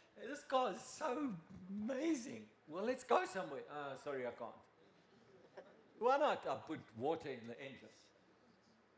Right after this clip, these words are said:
Yes, mal, man. You crazy. Why do you do that?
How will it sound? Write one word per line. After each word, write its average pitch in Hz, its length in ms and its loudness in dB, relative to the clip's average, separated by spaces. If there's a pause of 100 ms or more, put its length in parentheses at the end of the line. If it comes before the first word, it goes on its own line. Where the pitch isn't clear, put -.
(600)
Yes, 208 320 0
mal, 240 320 8
man. 165 220 4 (1200)
You 233 140 0
crazy. 262 440 8
Why 254 240 12
do 311 80 2
you 320 100 4
do 330 180 4
that? 302 280 10